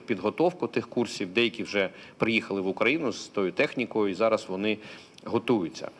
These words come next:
а, відповідно до рішення Генерального штабу, коли і як вони будуть, е, застосовані. Тому, е, ми розуміємо абсолютно, що отримання нами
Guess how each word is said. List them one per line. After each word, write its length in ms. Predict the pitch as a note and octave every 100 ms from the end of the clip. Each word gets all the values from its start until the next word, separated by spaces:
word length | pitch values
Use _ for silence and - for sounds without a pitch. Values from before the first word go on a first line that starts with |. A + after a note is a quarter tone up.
| - - - -
а, 120 | -
відповідно 540 | G2+ - A2+ B2 G#2 F#2+
до 120 | C#3
рішення 420 | C#3 B2+ - F#2
Генерального 540 | F#2 G2+ G#2 G2 F#2+ G#2
штабу, 480 | - F3 D#3+ C#3+ B2+ - - -
коли 340 | A#2+ C3 D#3 -
і 120 | G2+
як 240 | B2 A#2+
вони 180 | G2 F#2
будуть, 400 | F#2+ G2 F#2 - - F2 F2 F2
е, 40 | E2+
застосовані. 680 | G2+ - G2 F2 D2 G#1+ - - - - - - - - -
Тому, 440 | A2 D3+ D#3+ D3 G#2+
е, 40 | G#2 G#2 G2+ G2+ G2 G2 G2 F#2+
ми 160 | G#2+ D#3+
розуміємо 680 | D3 D3 C#3 B2 G2+ F#2+
абсолютно, 580 | F#2 - A#2 A#2 F#2 F2+
що 680 | F2 - - G#2 G2+ G2+ G2 -
отримання 560 | A2 D3+ D3+ C3+ B2
нами 500 | A#2+ B2+ A2 G2 E2+